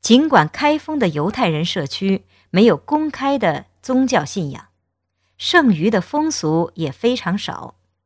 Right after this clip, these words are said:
但是中国政府已经将犹太人视为一个正式的少数民族，在他们的居民身份证上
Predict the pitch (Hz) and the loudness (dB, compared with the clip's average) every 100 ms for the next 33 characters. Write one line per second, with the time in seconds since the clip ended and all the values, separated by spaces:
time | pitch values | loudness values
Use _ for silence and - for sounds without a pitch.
0 | _ _ _ _ - 170 - 151 127 _ | _ _ _ _ 0 0 0 -8 -8 _
1 | _ _ - 339 339 226 254 330 214 - | _ _ 0 2 6 4 6 4 2 0
2 | 143 143 - _ - 180 160 262 302 302 | -4 -6 -8 _ -2 0 2 0 -2 0
3 | 294 233 147 220 277 180 147 147 - - | 0 2 0 0 0 -2 0 -4 -8 -8
4 | - 202 165 170 165 175 - 330 254 160 | -2 0 2 0 -2 -4 -2 -2 0 -2
5 | 190 165 135 - - 165 135 - 240 143 | -6 -6 -8 -10 -6 -6 -6 -6 -4 -4
6 | 147 170 139 147 _ _ _ _ _ _ | -4 -6 -8 -12 _ _ _ _ _ _
7 | _ _ _ - 277 262 285 240 208 - | _ _ _ 0 2 2 2 4 2 0
8 | 311 240 226 - 302 202 214 302 247 180 | 0 2 2 0 -4 0 0 0 -2 0
9 | 160 139 | -2 -2